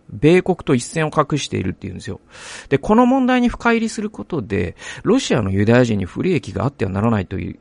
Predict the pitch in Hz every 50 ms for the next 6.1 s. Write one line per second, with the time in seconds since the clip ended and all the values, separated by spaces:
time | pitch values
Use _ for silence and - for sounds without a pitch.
0 | _ - 107 117 143 151 117 - - - 139 127 104 - - 90 92 104 101 98
1 | 104 107 - - 127 127 127 127 127 127 120 - - 120 117 - - - - -
2 | 123 110 101 - - 90 90 95 101 101 - - - - - - - _ - 104
3 | 101 98 101 98 95 95 90 - - - - 92 90 90 87 92 - - _ -
4 | - - - 92 92 85 - - - _ _ 107 104 92 90 - - - - -
5 | - - - - - - - 131 156 143 110 - - 113 117 110 104 98 104 123
6 | 170 -